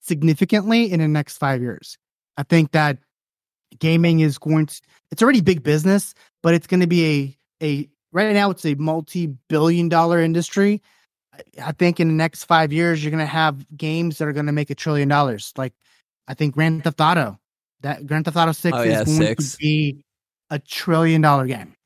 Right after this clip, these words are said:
Speaker 2: I'm gonna have to talk to
Speaker 1: I
Speaker 2: you
Speaker 1: think
Speaker 2: about that in the
Speaker 1: it's
Speaker 2: next podcast. I wanna talk to you about A I and games. I wanna talk to you about if gaming is too big, like movies now,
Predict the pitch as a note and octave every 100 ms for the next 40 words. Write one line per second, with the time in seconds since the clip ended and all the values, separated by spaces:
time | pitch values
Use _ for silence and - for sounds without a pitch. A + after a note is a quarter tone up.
0 | _ - E3 C3+ C#3 A#2+ - E3+ G#2+ A2+
1 | A2 B2 G#2+ G#2 F#2+ - C3 B2+ B2 A#2+
2 | G#2 A2 B2+ B2+ A2+ G#2+ G#2 - - -
3 | - A#2 A2 B2+ A#2+ A#2 A2+ A2 - -
4 | - - B2 - B2 B2+ C3 A#2+ - -
5 | - E3+ B2 F2+ F#2 G#2 - A2+ A2 A#2
6 | C3+ A2+ G#2 A2 F#2+ F2+ G#2+